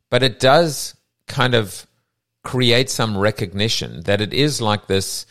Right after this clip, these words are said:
every force has an equal and opposite reaction, the yin yang, however you wanna look at it. Um, the fact that, that every time you win, recognize that it, it possibly was the, <laughs> at the expense of someone else. I mean,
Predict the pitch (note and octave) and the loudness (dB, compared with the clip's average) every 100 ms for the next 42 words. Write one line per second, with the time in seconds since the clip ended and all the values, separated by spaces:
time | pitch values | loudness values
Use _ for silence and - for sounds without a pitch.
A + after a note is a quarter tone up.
0 | _ _ _ A2+ A#2+ A#2+ B2 G#2+ - A2+ | _ _ _ 0 0 2 2 0 0 2
1 | A2 - G2+ G#2 F2+ A2 - G2+ G2+ G2+ | 2 2 2 2 0 -2 0 0 0 -4
2 | - G2+ F#2 F2 F#2+ G2 G2+ - E2+ E2+ | -2 -4 -4 0 2 4 2 0 -4 -2
3 | F2+ F#2+ G2+ A2 G2+ G2+ F#2+ F2+ G#2 B2+ | 0 0 0 0 0 0 0 0 0 0
4 | D3+ B2+ A2+ G2 B2 - - - - _ | 0 0 0 0 0 0 -4 -6 -14 _
5 | _ _ - G2+ G2+ G2+ G2+ F#2+ - _ | _ _ -4 2 2 2 -2 -6 -14 _
6 | - A#2+ - D3 - A#2 A2 - - A2 | -4 -4 2 2 2 2 2 0 0 0
7 | G#2+ C3 D3 D3 D#3 - C#3 B2 A2 G#2 | 2 2 2 2 -2 -4 -4 -4 -2 -2
8 | A2 F2+ C2 G#1+ - _ _ _ _ _ | -2 -4 -6 -14 -20 _ _ _ _ _
9 | - A2 C3+ C#3 G#2+ F#2+ E2+ F2+ F#2 G2+ | 0 0 2 -4 -2 -2 -2 -4 -2 0
10 | G2+ G#2+ - - A2+ - _ _ - D3+ | 0 0 -4 -8 -8 -8 _ _ 0 0
11 | E3 E3+ A2 A2 G#2 G#2 G2+ G#2+ - A2+ | 2 -2 0 0 2 0 0 0 -2 -2
12 | - A2 - - A#2+ B2+ B2 - C3 C3 | -2 -4 -2 -2 -2 -2 -6 -2 0 0
13 | D#3 F#3+ - - - _ _ - B2+ B2+ | 2 0 -2 -10 -10 _ _ -8 -2 -2
14 | A2+ | -2